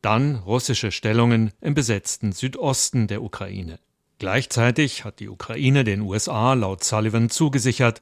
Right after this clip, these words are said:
mit den atacms keine Ziele in Russland selbst zu beschießen.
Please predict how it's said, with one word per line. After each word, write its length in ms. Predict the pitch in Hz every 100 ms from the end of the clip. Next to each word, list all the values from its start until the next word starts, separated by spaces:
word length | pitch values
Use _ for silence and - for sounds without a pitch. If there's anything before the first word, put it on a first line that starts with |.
| -
mit 200 | 104 -
den 200 | 90 92
atacms 840 | 92 - 123 - 113 117 - -
keine 480 | - 127 151 131 104
Ziele 420 | - 120 117 113
in 200 | - 151
Russland 580 | 113 90 - 107 120 -
selbst 480 | 117 123 - - -
zu 100 | 113
beschießen. 540 | 101 - 82 - 95